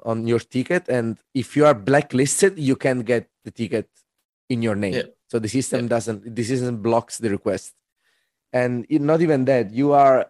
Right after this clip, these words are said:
Speaker 1: um, m-, it is mandatory for people who receive this daspo measure to go to the police station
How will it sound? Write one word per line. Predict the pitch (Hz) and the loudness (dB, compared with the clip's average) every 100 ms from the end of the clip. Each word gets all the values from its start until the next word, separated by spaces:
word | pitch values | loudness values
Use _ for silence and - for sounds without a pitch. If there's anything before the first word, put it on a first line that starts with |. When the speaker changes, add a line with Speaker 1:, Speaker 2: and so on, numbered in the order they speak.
| - | 0
Speaker 1:
um, | 127 123 113 107 101 123 | 2 2 -2 -10 -18 -14
m-, | 123 - - | -14 -8 -6
it | 135 | 0
is | 170 156 | 0 2
mandatory | 160 156 139 131 123 113 | 2 2 2 4 4 2
for | 123 117 113 - _ _ _ _ | 2 0 0 -4 _ _ _ _
people | 135 139 151 | -4 2 2
who | 123 | 2
receive | 131 117 - 135 - | 0 0 0 -2 0
this | 123 - | -4 -4
daspo | 127 107 117 - - 139 | -10 -2 -2 -2 -4 -2
measure | 135 131 143 165 - _ _ _ - | 0 0 0 -2 -8 _ _ _ -10
to | 120 | -2
go | 135 139 | 0 0
to | 139 | 0
the | 127 | -2
police | - 117 139 - | 0 2 2 -2
station | 131 113 - 110 101 | -2 -2 -2 -4 -6